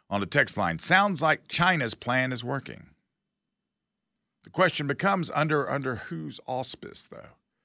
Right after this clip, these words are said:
'Cause I know, I know Mitch McConnell's got, got some Chinese connections, and I know, you know,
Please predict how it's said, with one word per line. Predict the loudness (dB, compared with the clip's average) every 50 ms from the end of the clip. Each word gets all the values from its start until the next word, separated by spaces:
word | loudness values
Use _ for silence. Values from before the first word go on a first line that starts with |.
| _ _ _ _ _ _ _ _ -10
'Cause | -8 -4 -2
I |
know, | 0 2 2 2 0 -2 -6
I | -6 -4
know | -2 -2 -2
Mitch | -2 -4 -6 -8
McConnell's | -14 -6 2 4 6 6 6 4 2 2
got, | 2 0 0 0 _ _ -18 -10
got | -4 -2 -2 -2 -2
some | -6 -8 -6
Chinese | -2 0 2 2 2 0 -4 -6
connections, | -8 -6 -2 -2 -2 -2 -4 -10 -10 -10 -10
and | -8 -6
I | -2
know, | -2 -2 -2 -2 _ -20 -20 _ _ _ _ -20 _ _ _ _ _ -12
you | -12 -10
know, | -10 -12